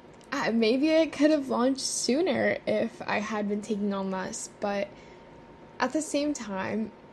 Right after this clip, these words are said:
I really did enjoy each of them, so I can't say that I hated being there or it wasn't worth my time, because I hundred percent believe that it was worth my time,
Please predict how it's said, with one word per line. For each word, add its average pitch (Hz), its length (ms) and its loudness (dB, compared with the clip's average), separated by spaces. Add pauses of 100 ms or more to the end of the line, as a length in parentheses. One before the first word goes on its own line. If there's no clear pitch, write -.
(580)
I 220 100 6
really 226 400 4
did 226 180 2
enjoy 240 440 6
each 208 400 -2
of 196 140 -4
them, 208 280 -4
so 226 120 0
I 226 120 6
can't 240 400 2
say 214 260 -2
that 202 400 -2
I 190 120 0
hated 208 440 4
being 202 380 2
there 190 460 0
or 180 260 -4 (260)
it 196 80 2
wasn't 214 300 2
worth 208 260 0
my 190 200 -4
time, 180 460 -6
because 202 240 0
I 240 100 4
hundred 220 440 -2
percent 247 400 0
believe 196 320 0
that 190 120 0
it 175 100 2
was 196 320 2
worth 196 260 -2
my 175 100 -6
time, 165 380 -8